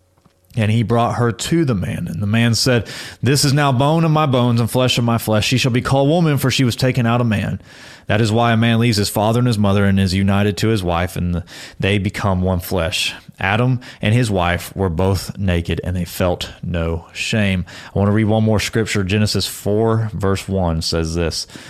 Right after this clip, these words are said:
"Now Adam knew his wife Eve, and she conceived and bore a child, and said, 'I have acquired a man from the Lord.'" Here's what I believe that this scripture is showing us right off the bat. Sex is perhaps the most important aspect of your marriage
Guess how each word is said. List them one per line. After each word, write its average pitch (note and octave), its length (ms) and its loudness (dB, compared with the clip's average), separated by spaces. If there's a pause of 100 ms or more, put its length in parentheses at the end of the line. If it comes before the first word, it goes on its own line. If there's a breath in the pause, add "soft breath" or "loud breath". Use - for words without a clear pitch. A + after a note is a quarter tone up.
(300 loud breath)
"Now G#2+ 240 0
Adam A#2 420 2
knew C3+ 240 4
his C3+ 320 2
wife F#2 600 -2 (420 loud breath)
Eve, E2+ 580 -2
and F#2 120 -2
she G#2 200 -2
conceived A#2 680 0
and F#2+ 180 -2
bore G2 200 0
a G#2 40 -2
child, D#2 460 -4 (360 loud breath)
and G2 160 0
said, F#2 380 0
'I G2 160 0
have F#2+ 360 0
acquired F2+ 640 -2
a E2+ 80 -4
man F2+ 720 0
from E2+ 440 -2 (160)
the F#2 140 -4
Lord.'" F2+ 360 -2 (720 loud breath)
Here's D3+ 260 2
what D#3 100 2
I D3 60 2
believe C3+ 400 2
that A2 160 -2
this A2 160 0
scripture B2+ 480 0
is G#2+ 80 0
showing A#2 360 0
us G#2 240 -2
right G#2+ 300 0
off G2 240 -2
the F#2+ 80 -6
bat. E2 320 -2
Sex D3+ 340 0
is C#3+ 120 -4
perhaps A2 500 -4
the A#2+ 240 0
most C3+ 460 2
important B2 560 -2
aspect A2+ 500 -4
of G2 140 -4
your A2 80 0
marriage F2+ 500 -2